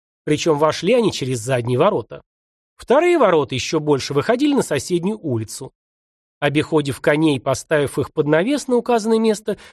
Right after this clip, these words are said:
парень прихватил свои вещи и прошел за девочкой в дом. «Вот ваша комната, сударь»,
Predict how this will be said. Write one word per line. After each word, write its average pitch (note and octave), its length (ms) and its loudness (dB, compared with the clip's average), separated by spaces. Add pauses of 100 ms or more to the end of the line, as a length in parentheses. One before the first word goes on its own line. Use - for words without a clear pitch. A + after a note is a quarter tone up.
(140)
парень D4+ 240 4
прихватил D3 500 0
свои D3+ 300 0
вещи C4 300 -2
и D3 40 -4
прошел C#3+ 380 -4
за D#3 160 0
девочкой C#3 440 -2
в D#3 80 -2
дом. A#2 300 -4 (1200)
«Вот A#3+ 140 2
ваша A#3 240 0
комната, F#3 320 0
сударь», E3 380 -8